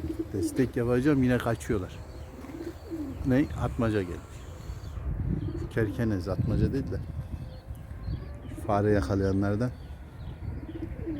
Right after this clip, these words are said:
Burada fazla kuş yok arkadaşlar. Kaç tane var? İki, dört, altı, sekiz, dokuz, on, on bir. İki de havada. On üç.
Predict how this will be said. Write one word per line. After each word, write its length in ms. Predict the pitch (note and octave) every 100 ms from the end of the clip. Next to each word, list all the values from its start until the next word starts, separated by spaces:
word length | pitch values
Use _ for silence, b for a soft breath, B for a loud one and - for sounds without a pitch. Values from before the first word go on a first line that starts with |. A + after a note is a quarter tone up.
| C4+ A#3 - - - - - - -
Burada 180 | B2 B2+
fazla 340 | - C3 C3 B2+
kuş 200 | - C3
yok 140 | A2
arkadaşlar. 500 | G2+ A2 G#2+ G#2 G2
Kaç 280 | - A#2 -
tane 240 | A#2 G#2+
var? 120 | A#2+
İki, 380 | - - - G#2+
dört, 260 | G#2+ G#2 -
altı, 320 | G2+ G2 -
sekiz, 400 | - F#2 A2 G#2+
dokuz, 320 | G#2 - B2 - - - - - - - -
on, 340 | G#2 G2+ G2+ G#2+
on 180 | G2+ G#2
bir. 360 | B2 - -
İki 140 | - G#2
de 60 |
havada. 440 | G2+ G2+ G2+ A2+ B2 - - - - - -
On 120 | G3+
üç. 140 | A3